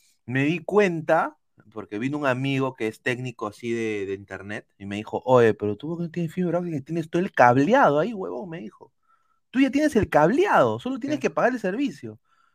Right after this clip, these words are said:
Speaker 1: Puta madre, oye, eh, llamé, oye, tre-, eh, como treinta dólares más barato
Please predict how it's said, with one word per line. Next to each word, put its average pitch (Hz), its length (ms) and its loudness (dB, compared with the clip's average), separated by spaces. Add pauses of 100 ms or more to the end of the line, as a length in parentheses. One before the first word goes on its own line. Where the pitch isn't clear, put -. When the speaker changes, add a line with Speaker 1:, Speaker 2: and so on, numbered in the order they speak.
(380)
Speaker 1:
Puta 135 600 -10
madre, 151 340 -4
oye, 135 460 0 (300)
eh, 117 160 0
llamé, 139 580 2 (480)
oye, 135 320 -2
tre-, 160 320 -2
eh, 123 420 0
como 120 220 -6
treinta 220 300 -2
dólares 220 180 0
más 208 160 -2
barato 196 600 -2